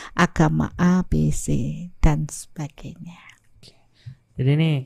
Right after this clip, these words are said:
Speaker 2: eh, pertanyaan dari cangkir kosong, ya, cangkir kosong ya.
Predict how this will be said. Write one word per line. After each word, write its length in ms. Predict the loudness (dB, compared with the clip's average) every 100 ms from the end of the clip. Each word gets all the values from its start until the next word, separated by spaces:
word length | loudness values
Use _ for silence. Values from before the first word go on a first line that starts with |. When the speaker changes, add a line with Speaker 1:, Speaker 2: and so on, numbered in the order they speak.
| -4
Speaker 2:
eh, 520 | 0 2 4 6 4 4 -4 -6 -4
pertanyaan 420 | -2 0 0 0 0
dari 220 | 0 0
cangkir 320 | -4 -4 -4
kosong, 500 | -2 -4 -4 -4 -2
ya, 160 | -4 -6 _ _ -8
cangkir 340 | -6 -4 -6
kosong 480 | -4 -4 -4 -8
ya. 60 | -10